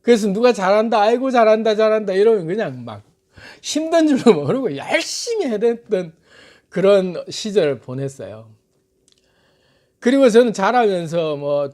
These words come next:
중학교 들어가서 중학교에서도 그 교문 앞에서 이렇게 어린 그 소년중앙일보, 소년동아일보 이런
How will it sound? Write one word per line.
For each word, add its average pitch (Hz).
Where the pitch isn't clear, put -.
중학교 175
들어가서 135
중학교에서도 123
그 110
교문 165
앞에서 139
이렇게 107
어린 160
그 110
소년중앙일보, 151
소년동아일보 139
이런 123